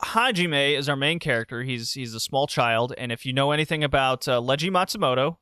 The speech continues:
the mangaka of, well, this entire universe, uh, he is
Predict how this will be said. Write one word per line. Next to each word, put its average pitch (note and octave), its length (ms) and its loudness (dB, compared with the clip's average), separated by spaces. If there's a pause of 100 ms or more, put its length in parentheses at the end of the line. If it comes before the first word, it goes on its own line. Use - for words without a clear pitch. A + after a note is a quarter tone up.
the A#2+ 280 -4 (260)
mangaka B2+ 340 0
of, G#2+ 580 0 (360)
well, A#2 180 2
this A2+ 160 -4
entire B2 280 0
universe, A2 560 -6 (340)
uh, A2+ 260 0
he D3 360 -4
is B2 600 -2